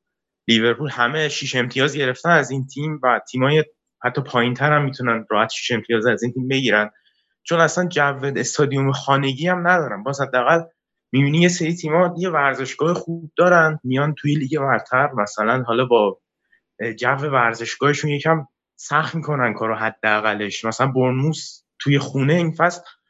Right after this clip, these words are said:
اه، درست سال ورزشگاهشون هم خیلی ورزشگاه بزرگی نیست، اما خب برنموث توی خونه واقعاً کارو سخت کرد دیگه. لیورپول رو برد،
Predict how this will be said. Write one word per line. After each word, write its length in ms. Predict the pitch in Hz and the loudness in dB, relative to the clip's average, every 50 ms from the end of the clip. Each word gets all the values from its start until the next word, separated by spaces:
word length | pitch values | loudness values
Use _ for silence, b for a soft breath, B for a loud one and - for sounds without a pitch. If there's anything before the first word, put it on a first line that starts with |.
| b b b b _ - | b b b b _ 0
اه، 400 | - 127 135 135 131 131 127 127 | 2 4 4 4 4 4 2 2
درست 340 | 123 123 127 131 156 175 170 | 0 2 2 4 4 2 2
سال 140 | 170 143 135 | 2 2 2
ورزشگاهشون 680 | 131 127 131 127 117 123 - - 139 139 135 - 147 | 4 4 2 2 0 -2 -4 -2 -2 -2 0 0 2
هم 100 | 170 180 | 2 2
خیلی 340 | 175 - - 131 123 135 160 | 2 0 -2 -2 -2 0 0
ورزشگاه 400 | 160 139 127 123 127 - - 131 | 0 0 0 0 -4 -6 -8 -6
بزرگی 420 | 120 123 139 131 123 151 165 170 175 | -2 -2 0 2 2 2 2 4 4
نیست، 140 | 170 165 165 | 4 4 4
اما 140 | 170 185 | 4 4
خب 260 | 190 - 185 175 - _ _ _ _ - | 4 2 0 -4 -6 _ _ _ _ 0
برنموث 300 | 139 147 147 165 170 170 | 2 2 4 4 2 2
توی 160 | - - 160 160 | 2 2 2 2
خونه 300 | - - - 147 160 180 | 0 -2 -4 -2 0 2
واقعاً 420 | 180 175 165 147 165 185 190 190 - - - - | 4 4 4 4 2 2 0 -2 -8 -18 -18 -12
کارو 180 | - 156 165 | -10 -8 -8
سخت 360 | 170 165 - 175 185 196 - | -8 -6 -2 -2 -2 -2 -4
کرد 160 | - 131 117 - | -6 -8 -8 -6
دیگه. 140 | 113 117 | -6 -4
لیورپول 440 | 110 110 107 110 110 110 - - 143 | -2 -2 0 0 0 -2 -2 -2 -4
رو 80 | 147 139 | -4 -2
برد، 260 | 127 147 139 143 143 | -2 0 0 0 -2